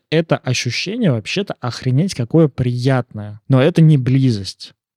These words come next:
потому что в близости остается разность.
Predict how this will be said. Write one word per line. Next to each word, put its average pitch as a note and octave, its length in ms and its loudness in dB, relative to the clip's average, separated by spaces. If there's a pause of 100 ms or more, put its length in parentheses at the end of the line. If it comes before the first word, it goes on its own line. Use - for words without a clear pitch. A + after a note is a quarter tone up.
(120)
потому C3 280 2
что - 180 -4
в A2 120 -8
близости D3+ 600 2
остается A#2+ 800 -4
разность. A#2 920 -4